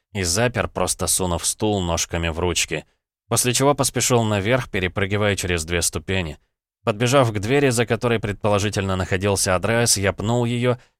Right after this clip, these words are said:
и тут же отскочил в сторону. Бах, бах, бах. Я стоял за дверью и считал выстрелы, а этот придурок даже не пытался посмотреть, а куда он, собственно, палит. Щелк.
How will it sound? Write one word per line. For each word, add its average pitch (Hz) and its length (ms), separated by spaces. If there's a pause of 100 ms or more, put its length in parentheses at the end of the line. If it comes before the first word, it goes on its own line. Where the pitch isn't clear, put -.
(160)
и 110 80
тут 131 260
же 131 120
отскочил 95 420
в - 80
сторону. 78 540 (520)
Бах, 92 500
бах, 90 480
бах. 92 520 (580)
Я 117 160
стоял 139 360
за 127 160
дверью 135 380
и 113 40
считал 120 380
выстрелы, 92 520 (200)
а 98 100
этот 95 280
придурок 95 440
даже 87 180
не 87 100
пытался 92 440
посмотреть, 92 680 (220)
а 95 100
куда 95 280
он, 92 100
собственно, 87 560
палит. 87 480 (480)
Щелк. - 520